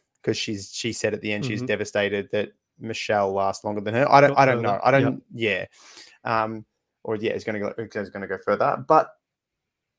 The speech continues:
Speaker 1: you should know, if you know the game, you will not win if you just float in the background. You, you can
Speaker 2: Yeah.
Speaker 1: quite easily get taken to the end,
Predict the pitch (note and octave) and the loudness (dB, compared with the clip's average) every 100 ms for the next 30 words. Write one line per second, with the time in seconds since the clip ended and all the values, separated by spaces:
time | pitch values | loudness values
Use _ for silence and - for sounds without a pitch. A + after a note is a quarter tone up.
0 | _ - D#3 F#3 - A3+ G#3 G#3+ G3 E3 | _ -10 -8 -6 -4 -4 -2 0 0 0
1 | G3+ G3 G3 A3+ A#3 G3+ F3+ E3 C#3+ F3 | -2 -2 0 -2 -4 -6 -4 -4 -4 -6
2 | G#3 - _ D#3 D3+ A#3 A3 G3 G3+ C3+ | -8 -10 _ -4 0 2 2 0 -2 -4
3 | F3 G#3 A#2+ G2+ C#3 _ D#3+ E3 D#3+ E3+ | -4 -2 -4 -8 -14 _ -4 -4 -4 -4
4 | F3 - - C#3+ F3 F3+ D#3 G#3+ A#3 A#2 | -4 -6 -4 -2 0 -2 -2 -4 -4 -8
5 | - - _ _ _ - C#3 G#3+ C#3+ C#3+ | -8 -14 _ _ _ -6 -2 0 0 0
6 | E3+ F3+ C#3+ B2+ G3 F3+ D3 B2+ - - | 2 2 2 4 4 4 2 0 0 0
7 | C3 C3 A2+ G#2 A2 D#3+ G#2+ C3 | 0 0 -2 0 2 2 0 -4